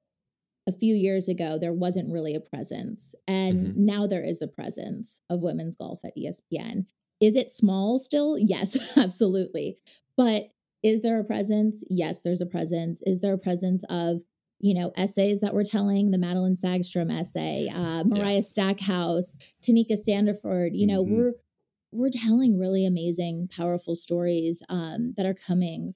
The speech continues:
Speaker 1: from women in sports. And I think that's just a goal of mine, to amplify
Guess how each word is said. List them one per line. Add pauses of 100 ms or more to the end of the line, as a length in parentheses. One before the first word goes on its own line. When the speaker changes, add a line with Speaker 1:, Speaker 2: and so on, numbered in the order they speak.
Speaker 1:
from
women
in
sports.
And
I
think (580)
that's
just
a
goal
of
mine,
to
amplify